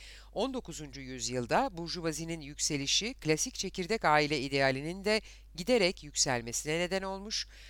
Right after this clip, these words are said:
aileyi sosyal ve kültürel bir örnek haline getirmiştir. Zamanla işçi aileleri de bu ideale yaklaşmışlar ve giderek bağlanmışlardır.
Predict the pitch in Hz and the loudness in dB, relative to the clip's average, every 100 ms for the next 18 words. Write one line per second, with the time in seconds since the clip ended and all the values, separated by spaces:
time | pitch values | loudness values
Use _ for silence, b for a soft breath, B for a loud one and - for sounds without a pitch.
0 | B - 185 196 208 220 240 - 151 139 | B 8 8 8 4 2 2 0 0 0
1 | 220 247 196 139 165 - 170 190 196 170 | 4 4 2 -2 -6 -8 2 4 4 0
2 | - 135 143 139 - 117 117 113 110 110 | -6 -8 -2 -2 -2 2 2 2 -4 -4
3 | - 120 104 - - - - - B B | -8 -10 -8 -8 -6 -8 -8 -18 B B
4 | B B B 143 156 180 208 120 156 277 | B B B 0 4 6 6 6 4 2
5 | - - 277 254 139 123 117 110 113 110 | 0 0 4 6 8 6 2 2 0 2
6 | 147 208 196 165 147 131 123 113 107 110 | 0 0 -6 -10 -2 2 2 2 -2 -2
7 | - 139 - 160 - 214 254 - b b | 0 0 0 -4 4 4 2 -6 b b
8 | - 151 117 - 165 220 180 190 - - | 2 2 2 -4 0 4 4 2 -6 -6
9 | - 135 120 104 95 - 101 73 - - | 4 4 4 0 -2 -6 -4 -6 -8 -8